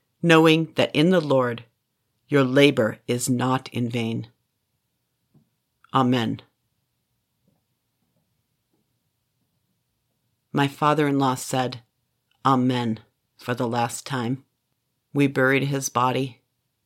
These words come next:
his perishable body, in a little country cemetery,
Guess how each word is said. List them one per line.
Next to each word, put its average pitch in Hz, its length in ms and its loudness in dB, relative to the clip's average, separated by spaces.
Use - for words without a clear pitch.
his 139 280 0
perishable 139 680 -2
body, 127 480 -6
in 143 140 2
a 127 80 2
little 127 220 -4
country 143 400 -4
cemetery, 139 800 -6